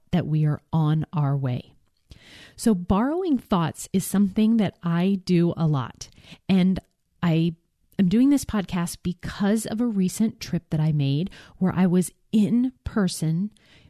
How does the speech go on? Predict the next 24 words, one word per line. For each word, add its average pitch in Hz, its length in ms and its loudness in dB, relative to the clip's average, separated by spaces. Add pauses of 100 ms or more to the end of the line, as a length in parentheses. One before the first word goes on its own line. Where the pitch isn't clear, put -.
(140)
with 180 420 0
my 170 500 0
own, 170 440 2 (560)
um, 156 440 0 (560)
business 190 440 0
coaching 185 460 -2
group. - 360 -10 (640)
So 175 600 0 (340)
where 180 200 2
I'm 185 240 4
a 180 60 4
member 170 380 2
of. - 340 -16 (400)
So 175 220 -2
being 226 580 2
in 214 220 2
a 233 60 0
group, 202 520 -4 (220)
I 180 80 0
am 185 180 2
surrounded 175 1040 0 (120)
by 185 180 -2 (120)
other 190 300 0
people 165 680 -4